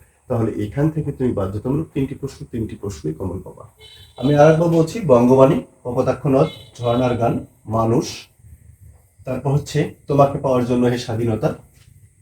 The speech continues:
এই দিন এই মাঠ, পল্লী জননী, তারপর হচ্ছে স্বাধীনতা কিভাবে আমাদের হলো।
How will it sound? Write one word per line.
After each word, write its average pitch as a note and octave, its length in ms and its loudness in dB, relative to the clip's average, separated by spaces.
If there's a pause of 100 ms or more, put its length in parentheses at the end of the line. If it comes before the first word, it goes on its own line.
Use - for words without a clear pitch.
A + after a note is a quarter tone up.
(100)
এই A#2+ 220 4
দিন A#2+ 280 4
এই A#2 220 0
মাঠ, - 360 0 (560)
পল্লী B2+ 380 4
জননী, A2 480 0 (760)
তারপর C3 300 -4
হচ্ছে - 480 -4 (1400)
স্বাধীনতা B2+ 540 0 (1500)
কিভাবে A2+ 320 0
আমাদের G2+ 340 -2
হলো। F2+ 280 -6